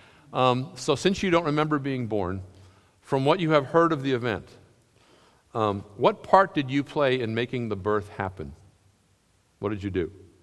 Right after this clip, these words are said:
I mean, somebody was supposed to push, right? But that wasn't you. Some, <laughs> pointing. So, someone, someone did a lot of something we call labor today, right? But that wasn't you.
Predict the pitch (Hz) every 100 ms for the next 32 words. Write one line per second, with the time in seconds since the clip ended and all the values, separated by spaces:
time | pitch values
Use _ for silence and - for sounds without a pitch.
0 | _ _ _ _ _ _ _ _ _ _
1 | - 143 143 - 208 240 196 160 175 156
2 | - 110 - - 175 - - 107 117 170
3 | - - _ _ _ _ _ _ 117 127
4 | 131 127 120 120 120 78 - _ _ _
5 | _ _ _ _ _ _ _ _ - -
6 | 202 190 - 147 165 190 208 - 117 101
7 | 95 185 233 - 190 202 - - 240 196
8 | 165 160 - - - _ - 208 240 202
9 | 160 123 160 156 151 160 147 - 156 156
10 | 135 131 - 139 127 131 156 123 90 -
11 | 90 87 92 98 135 - - - _ _
12 | _ _ - 131 156 170 147 151 170 135